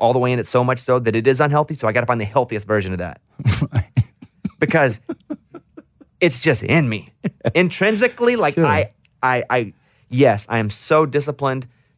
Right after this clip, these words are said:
Speaker 1: to a fault.
Speaker 2: Right.
Speaker 1: To, because I know. I had one instance where I really felt it.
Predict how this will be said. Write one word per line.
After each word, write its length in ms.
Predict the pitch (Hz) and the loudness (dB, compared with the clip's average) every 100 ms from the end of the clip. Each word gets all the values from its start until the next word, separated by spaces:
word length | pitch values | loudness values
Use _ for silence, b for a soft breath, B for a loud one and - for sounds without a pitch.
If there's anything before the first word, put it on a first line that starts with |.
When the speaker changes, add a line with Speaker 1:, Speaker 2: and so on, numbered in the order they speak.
| _ | _
Speaker 1:
to 240 | - 127 110 | -6 0 0
a 60 | |
fault. 800 | 101 - - 101 92 - _ - - | -2 -6 -4 -2 -2 -10 _ -20 -8
Speaker 2:
Right. 280 | 101 98 - _ _ - | -4 -4 -6 _ _ -6
Speaker 1:
To, 240 | 123 98 - | -4 -4 -8
because 300 | 123 120 110 | -8 -4 -2
I 180 | 113 131 | -2 0
know. 440 | 135 127 95 - _ _ _ _ - | 0 0 -2 -14 _ _ _ _ -4
I 80 | 147 | 0
had 160 | 147 | 0
one 560 | 131 147 170 180 185 170 _ | 2 2 2 2 -2 -6 _
instance 440 | 135 151 - 120 120 | -4 -4 -4 -8 -4
where 120 | 110 | -2
I 40 | |
really 400 | 107 104 120 127 | 0 -2 -2 -2
felt 360 | 123 120 101 98 | -2 -2 -4 -4
it. 260 | - _ | -18 _